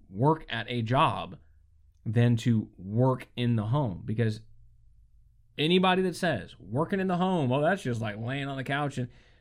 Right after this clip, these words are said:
they don't know what they're talking about if we're talking taking care of a family. Now, if you have no kids, go get a job. <laughs> Okay? Do something productive, 'cause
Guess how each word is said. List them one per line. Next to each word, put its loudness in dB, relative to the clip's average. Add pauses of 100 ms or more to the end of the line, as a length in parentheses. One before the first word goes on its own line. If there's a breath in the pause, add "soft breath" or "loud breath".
(140)
they 4
don't 4
know 2
what 2
they're 4
talking 0
about -4
if -6
we're -2
talking -2 (160)
taking -4
care -2
of -4
a -8
family. -6
Now, -8
if -10
you 2
have 4
no 2
kids, 0 (1120 soft breath)
go 6
get 4
a 0
job. -6 (140)
<laughs> 12 (180)
Okay? 6 (340 loud breath)
Do 8
something 4
productive, 0
'cause 0